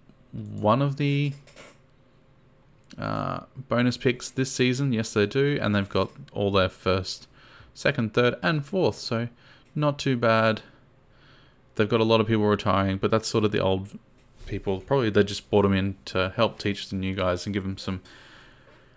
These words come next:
bit of inspiration, but they've got a lot of young, up-and-coming talent. So if they can use that and get pretty good drafts going, definitely looking promising. So next we will go to the third place on the standings,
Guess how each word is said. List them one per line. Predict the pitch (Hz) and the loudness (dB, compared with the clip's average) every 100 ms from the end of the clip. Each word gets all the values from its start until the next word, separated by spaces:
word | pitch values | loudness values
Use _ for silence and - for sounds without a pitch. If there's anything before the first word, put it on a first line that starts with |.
| _ | _
bit | - | -10
of | 107 | -4
inspiration, | 113 107 - 104 104 104 113 | -4 -2 2 4 4 2 -2
but | 104 104 | 0 -2
they've | 95 | -2
got | 110 101 | 0 2
a | |
lot | 101 98 | 2 0
of | 95 | 0
young, | 98 92 92 98 | -2 -2 -4 -4
up-and-coming | 101 - 95 - 92 92 | -4 -2 -6 -6 -6 -8
talent. | - 90 90 - | -6 -4 -4 -6
So | - - 98 95 - - - - - _ - _ _ _ _ _ _ - | -10 -6 -4 -6 -10 -20 -20 -20 -20 _ -20 _ _ _ _ _ _ -20
if | - | -6
they | 113 | 0
can | 107 104 | 2 4
use | 110 104 | 2 4
that | 104 - | 4 4
and | 113 113 | 0 0
get | 107 - | 0 0
pretty | 147 139 | -2 0
good | 101 | 0
drafts | 110 98 104 - - | 4 4 4 0 -6
going, | - 113 131 139 - - - - - - - - - | -2 0 -2 -6 -16 -20 -20 -20 -20 -20 -20 -20 -4
definitely | - 147 170 160 | -4 -2 -4 -4
looking | 151 143 | -4 -2
promising. | 151 151 147 120 92 87 | 0 0 -2 -4 -4 -8
So | - - 110 107 104 107 - | -8 -2 2 6 6 4 -2
next | 110 120 - - | -4 -4 -6 -4
we | 117 | -2
will | 110 | 0
go | 113 104 101 | 2 4 2
to | - - | -2 -4
the | 160 98 95 - - - - - - _ - | -2 -2 -4 -10 -20 -20 -20 -20 -20 _ -12
third | - 139 107 | 0 2 2
place | - 95 101 | 0 0 0
on | - 147 | 0 0
the | |
standings, | - 87 85 98 - | 0 0 0 0 -4